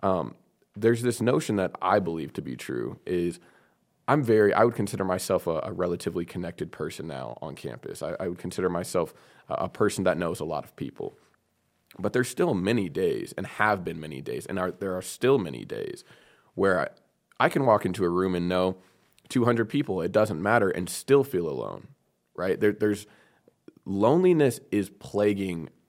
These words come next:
my generation, and I don't think it's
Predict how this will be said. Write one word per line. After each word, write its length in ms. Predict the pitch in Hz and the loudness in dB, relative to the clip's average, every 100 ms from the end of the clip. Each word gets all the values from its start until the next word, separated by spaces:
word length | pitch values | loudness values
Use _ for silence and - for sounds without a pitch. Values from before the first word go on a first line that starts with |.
| _ _ _ - | _ _ _ -6
my 300 | 95 95 98 | 0 2 2
generation, 920 | 92 95 82 78 101 - 131 139 139 _ _ _ _ _ _ _ _ | 0 -2 0 0 -2 -2 -2 -4 -8 _ _ _ _ _ _ _ _
and 160 | - 101 | -2 2
I 80 | 98 | 4
don't 260 | 110 117 | 2 2
think 180 | - 107 | 0 -2
it's 120 | 92 | -2